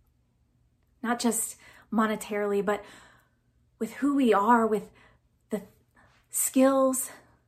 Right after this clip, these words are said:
the gifts we can provide. We give those over, unsure if it will even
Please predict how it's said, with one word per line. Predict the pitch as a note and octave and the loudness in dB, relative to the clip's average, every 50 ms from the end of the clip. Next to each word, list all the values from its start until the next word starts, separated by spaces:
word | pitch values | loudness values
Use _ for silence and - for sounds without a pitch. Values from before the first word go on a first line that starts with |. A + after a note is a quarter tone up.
| _ _ - | _ _ -6
the | - G3+ | -6 -4
gifts | G3 A3+ A#3+ B3 B3+ B3 - - - - - - | 0 2 2 2 2 0 -4 -6 -8 -8 -10 -6
we | - A3 B3 C4+ C4+ C4+ C4+ | 0 2 2 2 2 0 -2
can | C4+ A#3+ A#3 G#3+ | -2 -2 -4 -4
provide. | F#3 - G3+ F#3+ G3+ G3 G3+ G3+ G3 G3 G3 G3 - _ _ _ _ _ _ _ _ _ _ _ _ _ _ _ _ _ _ _ _ _ _ _ _ _ - | -4 -6 -6 -6 -4 -4 -4 -6 -8 -10 -14 -18 -20 _ _ _ _ _ _ _ _ _ _ _ _ _ _ _ _ _ _ _ _ _ _ _ _ _ -10
We | G#3+ | -6
give | G3 - A#3+ C4 B3 A#3+ | 0 4 4 4 4 4
those | C4 A#3+ A#3+ A#3 | 2 2 2 0
over, | - - A3+ A3+ A3 G#3+ G3 G3 - - - - _ - | -2 0 0 0 2 0 -2 -2 -6 -14 -20 -12 _ 2
unsure | B3 C#4+ D4 C#4 C#4 - - C4+ B3+ A3+ G3+ G3 G#3 G#3+ - _ - _ | 4 4 4 4 2 0 -4 -4 -2 -2 -4 -4 -8 -12 -18 _ -20 _
if | - A#3 - - | -16 -14 -10 -10
it | - A#3 | -8 -4
will | A#3 A#3 - - | -4 -4 -2 0
even | B3+ B3+ C4 B3 C4 B3+ B3+ B3 B3 | 0 0 2 4 4 4 4 2 2